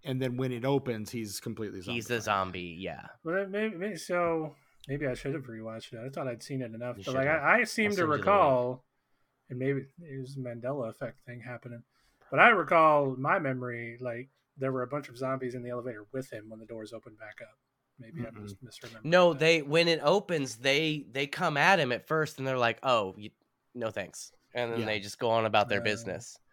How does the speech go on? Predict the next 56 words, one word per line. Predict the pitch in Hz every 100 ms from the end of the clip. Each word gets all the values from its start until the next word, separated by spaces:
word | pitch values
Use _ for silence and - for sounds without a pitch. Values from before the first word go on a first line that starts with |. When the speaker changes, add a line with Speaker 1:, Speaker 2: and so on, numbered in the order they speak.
| -
Speaker 2:
So | 120 127
Speaker 3:
that's |
Speaker 2:
maybe | 120 113
that's | 110 120
Speaker 3:
okay. |
Speaker 2:
what | 110
you | 107
remember, | 101
Speaker 1:
And | 151
Speaker 2:
'cause | 156
Speaker 1:
the, | 139
Speaker 2:
there |
Speaker 1:
but | 156
Speaker 2:
is |
a | 151
Speaker 1:
then | 151
Speaker 2:
scene | 143 139
where |
Speaker 1:
he | 156
Speaker 2:
they're | 127
like, | 127
Speaker 1:
leads | 143 190
them | -
Speaker 2:
"Rah!" | 202
Speaker 1:
up | 160 139
Speaker 2:
and | 135
then |
Speaker 1:
to | 135
Speaker 2:
they're |
like, | 127 123
"Oh, | 147 135
fuck, | 117 143 123
never | 135 123
mind." | 117 104 90 _ _ _ _ _ _ _ _ _
Speaker 1:
Yeah. | 107 95
Speaker 2:
Yeah. | 104 - - _ _ _ -
Speaker 1:
And | 120
then | 123
he | 135 131
Speaker 3:
Oh, | 123
Speaker 1:
goes | 123 117
Speaker 3:
okay. |
Speaker 1:
and | 117 110
leads | 120 110
them | 120 110
upstairs | 101 - 110 98 95 -
because | 101 107 95 -
he's | 92 90 104
Speaker 2:
With | 120 127
the | 123
Speaker 1:
yeah. |
Speaker 2:
gun | 131 123 123 120
dangling | 117 117 120 117 117
from | 127 117
his | 113 -
finger. | - 113 104 98 95